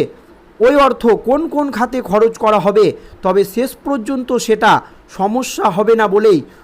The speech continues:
উদ্যোক্তাদের আশা। চিন্তার কারণ অনুদানের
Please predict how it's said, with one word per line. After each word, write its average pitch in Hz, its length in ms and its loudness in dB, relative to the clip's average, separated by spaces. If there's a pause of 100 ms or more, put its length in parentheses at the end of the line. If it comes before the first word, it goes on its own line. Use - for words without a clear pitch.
(160)
উদ্যোক্তাদের 196 720 -2 (160)
আশা। 165 240 0 (420)
চিন্তার 285 440 0
কারণ 247 300 2 (440)
অনুদানের 247 540 0